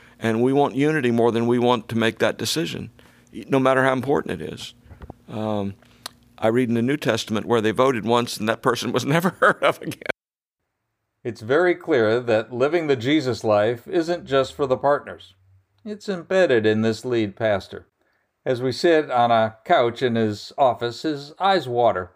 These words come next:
Speaker 2: as he talks about Christ's love and also his forgiveness. He pauses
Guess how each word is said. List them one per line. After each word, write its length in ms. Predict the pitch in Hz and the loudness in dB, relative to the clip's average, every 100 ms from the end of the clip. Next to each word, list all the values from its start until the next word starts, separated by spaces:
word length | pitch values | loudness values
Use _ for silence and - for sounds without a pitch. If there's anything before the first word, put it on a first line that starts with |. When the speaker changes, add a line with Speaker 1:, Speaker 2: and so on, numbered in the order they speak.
| - | -10
Speaker 2:
as 160 | 120 107 | -8 -8
he 100 | 113 | -4
talks 360 | 131 117 - | 0 0 0
about 320 | 107 104 104 | 0 0 0
Christ's 400 | - 120 104 - | -2 0 0 -4
love 480 | 107 101 95 95 101 107 | 0 2 2 -2 -8 -8
and 240 | 101 101 | -8 -4
also 520 | - 110 - 110 113 _ _ _ _ _ _ - | 0 0 2 0 -2 _ _ _ _ _ _ -8
his 140 | 107 | -6
forgiveness. 640 | 120 127 123 95 92 - - _ _ _ _ _ _ - | -4 0 2 0 -4 -14 -20 _ _ _ _ _ _ -18
He 80 | - | -6
pauses 640 | 127 120 107 131 151 | 2 2 2 -6 -12